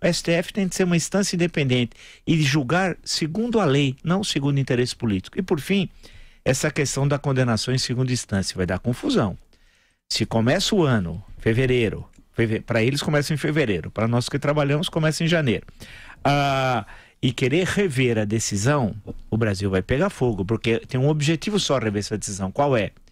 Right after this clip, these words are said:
Libertar o Lula. Aí o Dias Toffoli vai tá pagando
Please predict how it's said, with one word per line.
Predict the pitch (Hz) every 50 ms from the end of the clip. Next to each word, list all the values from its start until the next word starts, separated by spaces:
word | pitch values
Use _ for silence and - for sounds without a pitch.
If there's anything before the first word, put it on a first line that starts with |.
| _ - _ -
Libertar | - 127 123 127 113 - - 92 104 131
o | 160
Lula. | 180 151 117 107 95 87 90 95 - - _ _ _ _ _ _ _ _ -
Aí | - 101 113 120
o | 127 131
Dias | 120 151 147 139 - -
Toffoli | 139 139 143 - - 135
vai | 120 131 131
tá | - 135 120
pagando | - - 151 135 110 117 143 175 190 170 131 101 104 95 -